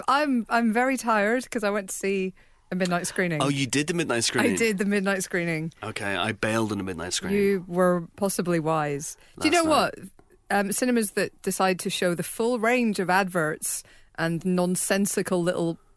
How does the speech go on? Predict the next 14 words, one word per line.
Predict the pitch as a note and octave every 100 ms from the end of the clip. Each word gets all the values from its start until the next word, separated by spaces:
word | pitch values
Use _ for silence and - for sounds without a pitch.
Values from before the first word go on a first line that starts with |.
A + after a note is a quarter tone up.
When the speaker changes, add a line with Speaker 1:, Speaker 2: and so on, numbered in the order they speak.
| - _ - - F3+ F#3+
Speaker 1:
rubbish | F3+ F3+ D3+ - - - -
inner | - F#3+ F3
bits | D3 E3+ - -
that | E3 -
they've | E3+ F3
made | E3+ D#3+
themselves | E3 D3+ F3 D#3+ D3+ D3+ - - - - -
before | E3+ F3+
a | E3+
midnight | F3+ E3+ E3+
screening | - E3+ F#3+ G#3
should | G3 - D#3+
be | D#3+
shot. | - - - - -